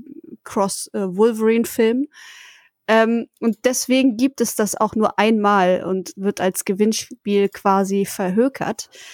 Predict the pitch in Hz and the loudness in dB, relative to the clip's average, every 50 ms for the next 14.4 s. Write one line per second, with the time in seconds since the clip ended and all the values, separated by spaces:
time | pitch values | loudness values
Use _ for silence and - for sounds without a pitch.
0 | - - - - _ _ - 190 202 202 202 202 214 214 - 247 226 226 - 240 | -20 -20 -20 -20 _ _ -4 -2 0 0 2 2 0 0 0 -2 -2 0 0 0
1 | 226 - - - 240 247 - - 220 - - 220 - - 226 - 254 240 220 - | 0 0 -2 -2 -2 -2 -2 -4 -8 -6 -4 -2 -2 -2 0 0 0 0 0 0
2 | - 220 208 - 220 214 - 202 196 - - - 220 269 320 - - - - 302 | -2 -4 0 0 0 0 2 -2 -4 -4 -6 -2 0 0 0 -2 -8 0 0 0
3 | 269 277 - - - - _ _ _ _ _ _ _ _ _ _ _ _ _ - | 0 0 -4 -10 -10 -10 _ _ _ _ _ _ _ _ _ _ _ _ _ 0
4 | 233 233 220 - 247 240 254 247 240 240 240 240 262 294 311 - 254 220 180 - | 0 0 2 2 2 2 4 4 4 2 2 2 2 0 0 -2 -8 -10 -10 -12
5 | - - 196 196 226 240 233 202 226 214 - - - 233 - - - - 196 180 | -14 -8 -4 -2 0 2 4 4 2 2 0 -4 -12 -16 -18 -18 -16 -16 -10 -2
6 | 202 220 240 233 226 214 175 208 214 202 220 220 202 214 196 202 196 185 185 175 | 0 2 2 2 2 0 0 -2 -2 0 0 0 0 2 0 0 0 -2 -2 -2
7 | 208 226 220 226 220 220 208 214 - - 226 214 - - 208 202 196 185 196 - | 0 0 2 0 0 0 0 -2 0 0 0 0 0 -2 -2 -2 0 -2 -4 -6
8 | - - - 196 190 190 208 220 214 - - 196 - - 202 190 190 185 - - | -8 -12 -6 -2 0 2 2 2 0 -2 -4 -6 -4 -4 -2 -2 -2 -4 -4 -6
9 | 202 196 196 196 - - 202 190 180 175 - - 190 175 202 214 226 - - 214 | -6 -6 -6 -6 -6 -4 -4 -4 -4 -4 -4 -4 -4 -2 -2 -2 -4 -4 -4 -2
10 | 208 208 208 208 _ _ _ _ _ _ _ _ _ _ _ _ _ _ _ _ | 0 0 -2 -2 _ _ _ _ _ _ _ _ _ _ _ _ _ _ _ _
11 | - - _ _ _ - - 202 - - 214 180 196 214 - - 220 196 196 - | -16 -16 _ _ _ 0 0 0 2 2 0 2 2 0 0 2 2 2 2 0
12 | - 202 185 208 185 175 190 185 180 175 170 - 180 170 175 170 165 170 165 - | -2 -4 0 0 0 2 2 2 2 2 2 0 -2 0 2 0 0 0 -2 -6
13 | _ - - - - - - - _ _ _ - - - 202 - - - 202 - | _ -20 -20 -20 -20 -20 -20 -20 _ _ _ -6 -4 -4 -2 -4 0 -2 -2 -2
14 | - - 180 185 - 180 175 175 | 0 -4 -4 -2 0 0 0 0